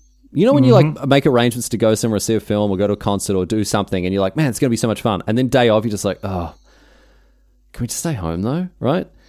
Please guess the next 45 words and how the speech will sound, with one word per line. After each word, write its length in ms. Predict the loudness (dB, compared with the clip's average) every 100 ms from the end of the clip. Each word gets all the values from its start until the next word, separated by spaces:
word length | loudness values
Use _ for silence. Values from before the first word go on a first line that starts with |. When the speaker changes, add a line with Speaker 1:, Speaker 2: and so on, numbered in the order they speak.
| _
Speaker 1:
Like, 160 | -2 0
I'd 160 | 2 4
Speaker 2:
Yeah, 80 | 6
Speaker 1:
finished 240 | 6 6
Speaker 2:
yeah, 140 | 4 4
Speaker 1:
a 20 |
Speaker 2:
all 180 | 6 6
the 100 | 8
time. 100 | 6
Speaker 1:
long 80 | 6
Speaker 2:
There's, 120 | 6
Speaker 1:
day 160 | 6 6
Speaker 2:
there's 140 | 6
Speaker 1:
of 40 | 4
coverage, 580 | 0 0 0 -2 -2 0
right? 120 | 0
It 60 |
was 100 | 0 0
a 40 |
Speaker 2:
Yep. 240 | 2 2 2
Speaker 1:
really 360 | 2 4 4
long 260 | 4 4 2
day 160 | 0 -2
of 80 | -2
coverage, 420 | -2 -2 -2 -4
and 100 | -4
I 40 |
was 100 | -4
just 140 | -6 -8
like, 120 | -8
"I 60 | -8
just 260 | -6 -6 -4
wanna 140 | -6
go 200 | -2 -2
and 140 | -2 -6
find 300 | -8 -8 -8
food, 520 | -6 -2 0 -2 -4 -12 _ _ _ _ _
go 120 | -4 -4
back 80 |
to 80 | -4
my 80 | -6
hotel, 480 | -4 -4 -2 -2 -2
and 160 | -6 -8
sleep," 480 | -10 -10 -12 -12 -20 -10
right? 300 | -4 -4